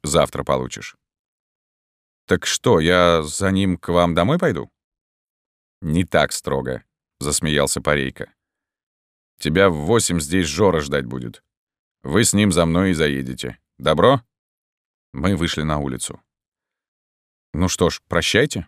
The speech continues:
до завтра», сказал я. «Нет, у меня к тебе просьба будет», ответил Парейко. «Проводи меня до дому.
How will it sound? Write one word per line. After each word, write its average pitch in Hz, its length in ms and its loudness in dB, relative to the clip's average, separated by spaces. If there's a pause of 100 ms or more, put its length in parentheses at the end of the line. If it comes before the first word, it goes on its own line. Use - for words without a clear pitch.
до 71 160 -2
завтра», 90 400 -2 (580)
сказал 76 400 0
я. 67 240 -4 (1160)
«Нет, 69 400 -4 (640)
у 73 80 -4
меня 80 240 2
к - 40 -10
тебе 80 220 0
просьба 71 340 0
будет», 58 380 -10 (1000)
ответил 71 420 -2
Парейко. 67 480 -2 (580)
«Проводи 78 360 2
меня 80 220 2
до 76 120 0
дому. 67 340 -4